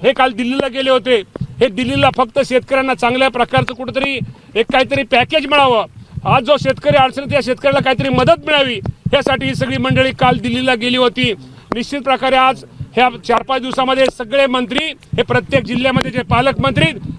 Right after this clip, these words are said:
ते प्रत्येक तिथं जिथं अतिवृष्टी झाली तिथं जाऊन ते पाहणी करतायत आणि त्यांना शेत-, निश्चित प्रकारे गांभीर्य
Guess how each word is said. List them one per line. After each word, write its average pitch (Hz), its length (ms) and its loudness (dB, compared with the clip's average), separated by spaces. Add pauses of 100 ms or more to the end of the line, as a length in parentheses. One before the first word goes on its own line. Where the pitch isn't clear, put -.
ते 269 80 2
प्रत्येक 262 480 0
तिथं 262 320 2 (460)
जिथं 226 180 0
अतिवृष्टी 269 380 2
झाली 262 200 0
तिथं 247 100 -8
जाऊन 262 180 2
ते 269 160 0
पाहणी 254 320 0
करतायत 294 420 2 (300)
आणि 208 140 -4
त्यांना 254 220 0
शेत-, 220 460 -6
निश्चित 220 280 -8
प्रकारे 254 360 2
गांभीर्य 247 540 2